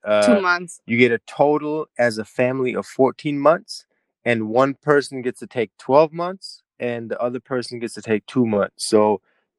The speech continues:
Speaker 1: actually, we know a couple where the woman makes a lot more than the man, so they switched it.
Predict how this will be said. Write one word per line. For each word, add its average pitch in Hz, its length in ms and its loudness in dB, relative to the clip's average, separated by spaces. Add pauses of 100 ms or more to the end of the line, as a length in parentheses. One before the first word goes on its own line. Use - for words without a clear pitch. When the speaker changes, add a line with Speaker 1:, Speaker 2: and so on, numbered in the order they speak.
(120)
Speaker 1:
actually, 139 380 2
we 123 220 -6 (300)
know 139 280 6
a 127 40 -4
couple 123 540 -4
where 113 440 -2 (300)
the 101 160 -6
woman 117 680 2 (500)
makes 113 420 -4
a 95 60 -10
lot 110 300 4
more 123 400 -2
than 110 200 -8
the 104 80 -8
man, 131 440 2 (340)
so 113 220 2
they 110 160 0
switched 113 420 -4
it. 92 160 -4